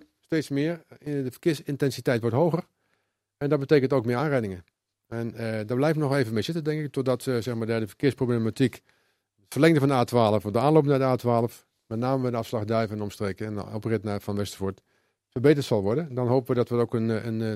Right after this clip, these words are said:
teruggame gaan zien van het aantal ongevallen daar. Ehm, nou, we zien even een piek in mei. Ik kan niet verklaren waarom dat is, maar, eh,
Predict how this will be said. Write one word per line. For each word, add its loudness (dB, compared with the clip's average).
teruggame -4
gaan -4
zien -4
van -6
het -6
aantal -4
ongevallen -6
daar. -12
Ehm, 6
nou, 0
we -6
zien -2
even 2
een -2
piek -2
in 0
mei. 2
Ik -8
kan 0
niet 4
verklaren 2
waarom 0
dat 0
is, -4
maar, -4
eh, -4